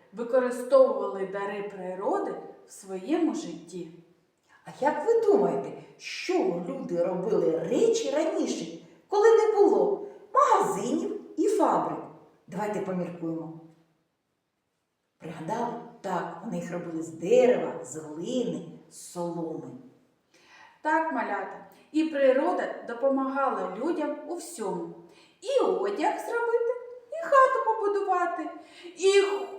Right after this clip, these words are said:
Speaker 1: посуд навіть мати. Тож, п-, е, вирушаємо у нашу подорож. Дітки, а ось і перша зупинка, яка називається «Дерево помічник всьому».
Speaker 2: Подивіться,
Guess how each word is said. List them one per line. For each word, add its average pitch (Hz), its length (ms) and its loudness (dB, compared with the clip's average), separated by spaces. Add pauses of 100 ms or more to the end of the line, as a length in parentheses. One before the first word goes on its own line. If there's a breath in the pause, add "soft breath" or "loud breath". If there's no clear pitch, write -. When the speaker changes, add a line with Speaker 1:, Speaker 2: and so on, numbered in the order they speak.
(340)
Speaker 1:
посуд 427 520 6
навіть 269 380 4
мати. - 500 2 (640 soft breath)
Тож, 302 280 4
п-, - 360 -10
е, 226 220 -12
вирушаємо 220 840 0 (260)
у 240 40 -12
нашу 185 420 -6
подорож. 480 540 0 (1700 soft breath)
Дітки, 233 540 4
а 208 140 12
ось - 260 12 (240)
і 294 80 6
перша 226 580 10
зупинка, - 640 0
яка 202 260 10
називається 180 880 6 (320 loud breath)
«Дерево 392 760 10
помічник 311 600 6
всьому». 190 600 2 (760)
Speaker 2:
Подивіться, 214 580 4